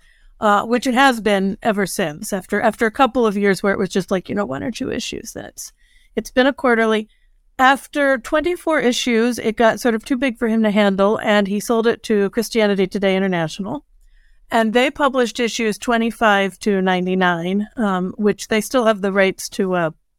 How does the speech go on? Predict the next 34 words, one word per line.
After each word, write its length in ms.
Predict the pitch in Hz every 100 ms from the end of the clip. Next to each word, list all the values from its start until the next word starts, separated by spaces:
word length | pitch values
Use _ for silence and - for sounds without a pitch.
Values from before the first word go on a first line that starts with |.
| _ _
to 100 | 247
use. 340 | 208 247 233
And 100 | 202
if 120 | 202 208
you 120 | 196
go 120 | 202
to 120 | 190
their 140 | 190 185
website, 360 | 190 180 202
you 100 | 214
will 120 | 202
find 260 | - 196 185
them. 140 | 208 - _ _ _ _ _ _ _ -
And 340 | 254 254 254 254
then, 540 | 277 302 311 311 311 -
uh, 340 | 240 233 220
it 60 | -
was 100 | 220
two 140 | 285
thousand 300 | 269 269 302
and 100 | 294
eight, 320 | - 220 262 _ -
and 460 | 226 208 208 202
the 100 | 214
stock 240 | - 226 220
market, 200 | 214 196
the 40 |
bottom 240 | 208 220
fell 160 | 247 247
out 120 | 214
of 60 | 214
the 60 |
stock 260 | 196 220 196
market, 420 | 202 185 208 208